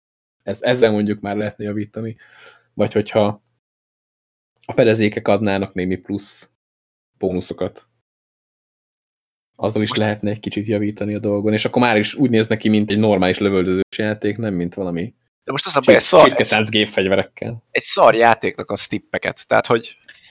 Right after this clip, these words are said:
Speaker 2: hogy
Speaker 1: Hát de persze, hogy egy
Speaker 2: ezt
Speaker 1: jó
Speaker 2: nem
Speaker 1: játék
Speaker 2: neked
Speaker 1: legyen.
Speaker 2: kell.
Speaker 1: Most jó játéknak nem kell tippeket adni, mert
Speaker 2: Igen, de, de hogy ezt, a-, az a baj, hogy ezt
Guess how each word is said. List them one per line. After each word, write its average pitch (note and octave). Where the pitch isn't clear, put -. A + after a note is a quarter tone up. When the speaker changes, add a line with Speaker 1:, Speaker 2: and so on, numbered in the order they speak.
Speaker 2:
hogy B2+
Speaker 1:
Hát G#3
de D4
persze, A3
hogy C#3+
egy D3+
Speaker 2:
ezt F#3
Speaker 1:
jó D3+
Speaker 2:
nem B2
Speaker 1:
játék A2+
Speaker 2:
neked B2
Speaker 1:
legyen. A#2+
Speaker 2:
kell. C#3+
Speaker 1:
Most -
jó D#3
játéknak F#3+
nem C4
kell A2
tippeket G#2+
adni, G#2+
mert B2
Speaker 2:
Igen, C#3
de, C#3
de D#3
hogy D#3+
ezt, -
a-, -
az D3+
a C#3+
baj, C3+
hogy C#3
ezt -